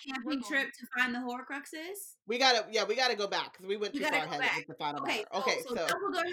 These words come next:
Speaker 2: has a week to, Dumbledore has given him and Snape a week to wrap it up. He's still gotta die.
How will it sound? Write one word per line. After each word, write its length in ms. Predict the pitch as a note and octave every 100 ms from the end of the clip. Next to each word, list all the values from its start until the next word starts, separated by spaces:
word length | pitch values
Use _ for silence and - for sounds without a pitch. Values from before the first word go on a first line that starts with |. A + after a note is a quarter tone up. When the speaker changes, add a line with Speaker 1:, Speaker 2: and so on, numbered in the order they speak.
| D4
Speaker 2:
has 120 | B3
a 60 | A3+
week 320 | A3+ C#4 - -
to, 100 | B3+ A3
Dumbledore 400 | A#3 D4 F4+ D#4+
has 120 | B3+
given 280 | C4+ B3 B3
him 180 | C#4 C#4
and 100 | C#4+
Snape 300 | C4 B3+ A#3
a 80 | G3
week 320 | F#3+ A3+ -
to 120 | A3+
wrap 380 | F#3 E3 G3 A3
it 100 | B3
up. 280 | G#3+ F#3+ F#3 - _ _ _ _ _ -
He's 220 | C4+ B3+
still 240 | C#4 B3+
gotta 240 | B3 A#3+ A#3+
die. 540 | G3+ F3 D#3 E3 A3+